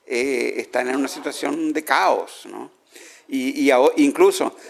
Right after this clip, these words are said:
países como España, que tuvieron una cuarentena fuertísima, ahora que abren tienen un montón de brotes por todos lados, ¿verdad? Porque la gente no tiene, eh,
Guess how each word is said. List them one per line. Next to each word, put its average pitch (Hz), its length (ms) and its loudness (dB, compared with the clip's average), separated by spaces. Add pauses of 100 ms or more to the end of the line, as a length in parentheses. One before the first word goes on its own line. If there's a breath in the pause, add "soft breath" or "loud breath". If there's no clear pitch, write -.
(200 loud breath)
países 147 300 2
como 175 180 -2
España, 156 500 -2
que 123 100 -8
tuvieron 123 340 -2
una 143 160 0
cuarentena 143 500 -2
fuertísima, 175 760 -2
ahora 135 320 2
que 151 160 2
abren 175 400 2
tienen 147 260 -2
un 156 80 -2
montón 143 380 -2
de 139 80 2
brotes 185 680 -2 (220)
por - 140 0
todos 147 280 2
lados, 160 380 2 (180)
¿verdad? 107 240 -4 (320 loud breath)
Porque 135 240 -2
la 139 100 0
gente 135 240 -4
no 135 180 -2
tiene, 127 460 -6 (920)
eh, 101 1300 -4